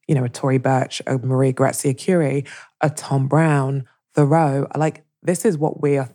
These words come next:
thinking for the season." And so it's, it's less dictatorial,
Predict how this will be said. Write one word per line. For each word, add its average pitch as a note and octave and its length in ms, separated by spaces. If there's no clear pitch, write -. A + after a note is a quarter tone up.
thinking C#3 400
for B2+ 120
the C3 80
season." B2+ 600
And E3 160
so G3+ 160
it's, - 240
it's E3 220
less G3+ 240
dictatorial, D#3 1120